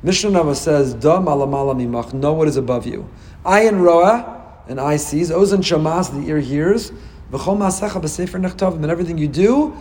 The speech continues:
is recorded." Now, every generation that preceded us couldn't really understand this.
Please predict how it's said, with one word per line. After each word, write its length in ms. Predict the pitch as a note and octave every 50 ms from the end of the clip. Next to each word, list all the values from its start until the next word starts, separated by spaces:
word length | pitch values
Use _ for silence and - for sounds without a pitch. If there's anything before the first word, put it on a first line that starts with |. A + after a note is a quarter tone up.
| - - - - -
is 180 | - C#3 C3 C3
recorded." 500 | C#3 C#3 - - A#2 A#2+ - - - - - - - - - - - - - -
Now, 140 | D3 D#3 D#3+
every 220 | E3+ G#3 A3 A#3+
generation 480 | F#3+ F3+ F#3+ F3 E3 E3 E3+ D#3+ D3+ D3+
that 100 | C#3 C3+
preceded 400 | - B2+ - - E3+ E3+ C3 B2+
us 140 | B2+ A2+ -
couldn't 220 | - E3+ D#3+ C#3+
really 180 | C#3 C#3 C3+ C3
understand 440 | B2 A#2 A2 - - - - -
this. 240 | - - - - -